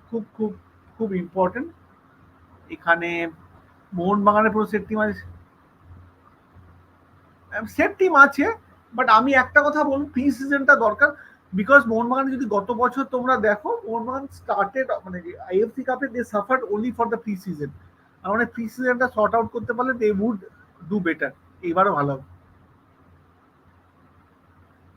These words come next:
আহ, মলিনা কবে আসবে? মলিনা আমি বলে দিয়েছি, মলিনা কবে আসবে আমার মনে আলাদা করে কিছু বলার নেই। আহ, আপনারা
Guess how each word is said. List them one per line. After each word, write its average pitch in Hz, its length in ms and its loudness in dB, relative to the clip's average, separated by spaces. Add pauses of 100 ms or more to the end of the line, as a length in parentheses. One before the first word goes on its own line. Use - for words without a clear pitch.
(520)
আহ, 160 120 -8
মলিনা 190 480 2
কবে 208 240 4
আসবে? 208 300 2
মলিনা 220 380 -2
আমি 220 220 0
বলে 185 280 0
দিয়েছি, 220 300 -6
মলিনা 196 460 -4
কবে 185 220 -2
আসবে 190 280 0
আমার 185 140 -6
মনে 180 180 -4
আলাদা 170 220 -2
করে 185 160 -8
কিছু 185 240 -10
বলার 170 280 0
নেই। 226 140 -4 (500)
আহ, 170 280 0 (220)
আপনারা 247 600 4